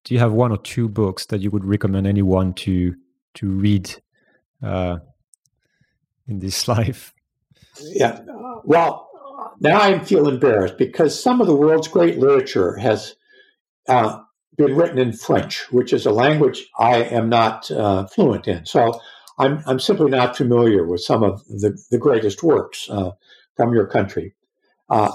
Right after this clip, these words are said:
Speaker 2: I'm sure you have French equivalents, uh, to these things, but, uh,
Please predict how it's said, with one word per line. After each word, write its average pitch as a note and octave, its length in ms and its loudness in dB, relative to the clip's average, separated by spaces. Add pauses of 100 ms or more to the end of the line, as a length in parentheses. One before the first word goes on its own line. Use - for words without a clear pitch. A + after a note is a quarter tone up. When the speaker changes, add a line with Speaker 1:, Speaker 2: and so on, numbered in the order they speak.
Speaker 2:
I'm D3 140 2
sure E3+ 380 2
you D#3 220 2
have B2+ 440 2 (520)
French D#3 320 0
equivalents, B2 680 0
uh, G#2+ 200 -2
to G2 160 -2
these G2 240 0
things, F#2+ 220 -8
but, - 320 -2 (1000)
uh, B2 280 2